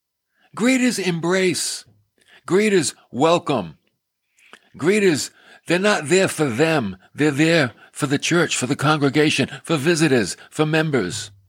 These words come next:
You gotta have happy greeters. And you don't want greeters that look like they're baptized in lemon juice. You gotta have greeters that are happy, that are outgoing, that love people. See,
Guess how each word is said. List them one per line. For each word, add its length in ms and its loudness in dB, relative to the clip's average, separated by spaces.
You 140 0
gotta 240 4
have 160 2
happy 300 0
greeters. 560 0
And 140 0
you 60 4
don't 120 2
want 200 0
greeters 320 2
that 160 0
look 160 -4
like 180 0
they're 100 0
baptized 560 0
in 120 -2
lemon 240 -2
juice. 480 -4
You 100 0
gotta 160 2
have 180 0
greeters 360 0
that 160 0
are 120 0
happy, 640 -4
that 140 2
are 100 2
outgoing, 640 0
that 180 -2
love 400 0
people. 460 -6
See, 300 0